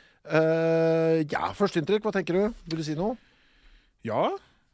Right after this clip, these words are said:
Speaker 1: Mm.
Speaker 2: det er masse å si. Eh, denne boken, OK. Eh, nå bare begynner vi et sted, sånn som vi pleier.
Speaker 1: Mm.
Speaker 2: For de som tror at vi har streng regi på denne podcasten, så skal dere to igjen, for her bare sier vi ting.
Speaker 1: Mhm.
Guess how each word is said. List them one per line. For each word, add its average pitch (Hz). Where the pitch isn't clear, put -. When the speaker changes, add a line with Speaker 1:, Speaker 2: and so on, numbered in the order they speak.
Speaker 1:
Mm. 139
Speaker 2:
det -
er -
masse 151
å 147
si. 117
Eh, 160
denne 196
boken, 180
OK. 147
Eh, 139
nå 151
bare 151
begynner 139
vi 110
et 101
sted, 113
sånn 123
som 113
vi 117
pleier. 113
Speaker 1:
Mm. 127
Speaker 2:
For 131
de 131
som 123
tror 117
at 110
vi 110
har 120
streng 120
regi 117
på -
denne 90
podcasten, 151
så 123
skal 107
dere 107
to 117
igjen, 101
for 123
her 117
bare 98
sier 95
vi 101
ting. 143
Speaker 1:
Mhm. 104